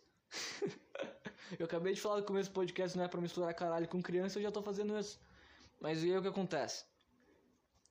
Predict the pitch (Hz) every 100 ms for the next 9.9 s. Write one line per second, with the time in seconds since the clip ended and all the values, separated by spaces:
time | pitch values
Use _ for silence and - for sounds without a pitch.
0 | - _ _ _ _ _ _ _ _ -
1 | - 190 220 240 208 202 190 170 160 -
2 | 156 156 156 156 151 143 131 131 127 131
3 | - 202 196 151 - _ _ _ _ _
4 | - 135 131 - 185 170 170 214 185 127
5 | 120 120 117 113 107 - - - - _
6 | 147 165 208 - - 277 262 247 220 202
7 | 185 214 180 226 240 226 - 220 220 262
8 | 175 175 123 - _ _ _ _ - 180
9 | 185 175 135 131 151 143 170 131 120